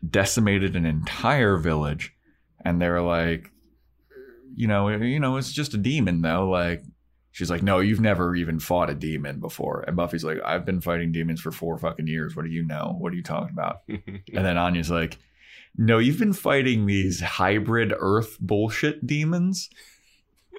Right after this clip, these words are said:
Speaker 1: Like, kinda like the hybrid Earth bullshit vampires you've been fighting, too. When a person achieves ascension, they become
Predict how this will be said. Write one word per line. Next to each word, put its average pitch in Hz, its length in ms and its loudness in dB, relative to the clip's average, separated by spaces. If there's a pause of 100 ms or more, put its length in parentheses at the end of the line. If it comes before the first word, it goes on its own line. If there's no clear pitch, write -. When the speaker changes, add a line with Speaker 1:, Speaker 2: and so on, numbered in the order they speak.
(240)
Speaker 1:
Like, 113 240 4
kinda 123 180 2
like 120 200 2
the 98 200 6
hybrid 110 560 4
Earth 104 440 2
bullshit 104 520 0
vampires 113 680 2
you've 135 120 -2
been 135 120 0
fighting, 139 400 0
too. 143 380 0 (460)
When 104 300 2 (200)
a 98 340 6
person 143 340 0
achieves 117 400 0
ascension, 104 560 0
they 98 120 4
become 87 540 0